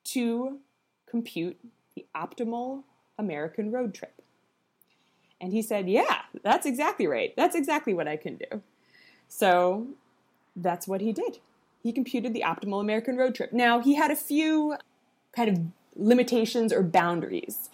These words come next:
He asked Tracy from Discovery News, Tracy Statter from Discovery News,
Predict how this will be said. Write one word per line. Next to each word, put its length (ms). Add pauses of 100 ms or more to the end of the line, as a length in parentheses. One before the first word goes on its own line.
(420)
He 460
asked 560 (360)
Tracy 800
from 180
Discovery 540
News, 400
Tracy 320
Statter 460
from 160
Discovery 480
News, 380